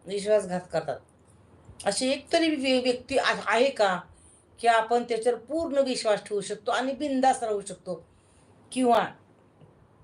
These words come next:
आपल्या मनातलं त्या व्यक्तीला सगळं सांगू शकतो? म्हणजे आपल्या आयुष्यात काय घडलं, आपल्याला काय त्रास होतो, आपल्याला काय हवंय, आपल्याला काय पाहिजे,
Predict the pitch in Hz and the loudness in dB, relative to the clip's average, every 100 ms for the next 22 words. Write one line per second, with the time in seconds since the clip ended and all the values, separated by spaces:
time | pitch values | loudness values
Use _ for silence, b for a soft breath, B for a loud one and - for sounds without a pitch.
0 | - - - - - - 196 - 240 247 | -20 -20 -20 -20 -14 0 0 2 4 4
1 | 233 214 196 196 196 214 208 208 226 220 | 2 0 -2 -4 0 2 0 -6 -10 -6
2 | - 294 - 370 311 294 254 247 247 226 | -4 -4 -4 -2 0 0 -2 -6 -8 -8
3 | 220 214 254 262 - b b b b 202 | -8 -6 -6 -8 -14 b b b b 0
4 | 214 240 240 247 254 240 254 247 247 214 | 2 4 4 4 0 -2 2 2 2 0
5 | 190 180 185 - 185 220 220 214 220 - | 0 2 2 2 -2 0 2 2 -2 -2
6 | 220 220 233 226 214 208 202 190 - 185 | 0 2 2 0 -2 -2 -4 -10 -6 -4
7 | 180 170 - _ _ _ _ _ _ - | -4 -6 -14 _ _ _ _ _ _ -4
8 | 185 226 233 233 220 247 269 240 208 190 | 0 4 4 2 2 4 2 0 0 4
9 | 185 180 - 240 233 - 226 254 254 214 | 4 2 -2 -4 -4 -2 0 0 0 0
10 | 185 160 180 170 | -2 -4 -6 -6